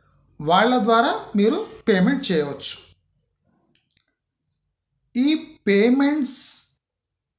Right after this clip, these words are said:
వల్ల నాకు చాలా వెసులుబాటు కలుగుతుంది.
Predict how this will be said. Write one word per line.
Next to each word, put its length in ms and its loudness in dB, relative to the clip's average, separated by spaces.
వల్ల 600 0
నాకు 380 0
చాలా 340 2
వెసులుబాటు 680 0
కలుగుతుంది. 720 -4